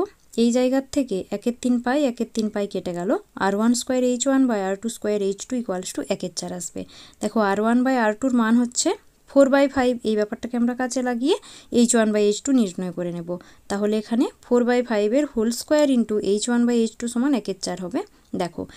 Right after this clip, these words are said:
এইচ ওয়ান by এইচ টু সমান একের চার into পঁচিশ by কত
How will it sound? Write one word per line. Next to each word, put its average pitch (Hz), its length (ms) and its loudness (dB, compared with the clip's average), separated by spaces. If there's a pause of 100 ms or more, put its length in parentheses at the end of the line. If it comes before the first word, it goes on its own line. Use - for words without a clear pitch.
(300)
এইচ 208 180 4
ওয়ান 196 200 -2
by 202 180 0
এইচ 208 200 -2
টু 269 140 -4
সমান 240 240 4 (120)
একের 208 280 -6
চার 226 140 -2 (100)
into 202 200 0 (400)
পঁচিশ 269 300 2 (120)
by 226 140 2 (120)
কত 240 120 -2